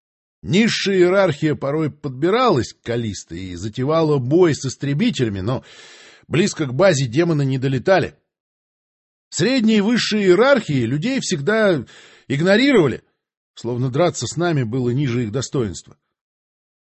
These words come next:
Землю в тридцать первом году атаковал падший престол, но даже он не особо обращал внимания на людей.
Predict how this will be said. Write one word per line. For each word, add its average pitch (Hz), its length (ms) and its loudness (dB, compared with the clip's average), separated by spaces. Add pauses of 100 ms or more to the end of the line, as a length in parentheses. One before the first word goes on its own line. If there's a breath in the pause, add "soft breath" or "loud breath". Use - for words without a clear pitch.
Землю 156 380 2
в - 20 -10
тридцать 170 300 0
первом 160 300 2
году 160 240 2
атаковал 151 540 0
падший 160 440 -2
престол, 175 600 0 (360 loud breath)
но 101 500 -8
даже 151 300 2
он 175 560 4
не 139 100 2
особо 151 360 0
обращал 139 340 -2
внимания 135 420 -2
на 120 80 -2
людей. 131 380 -2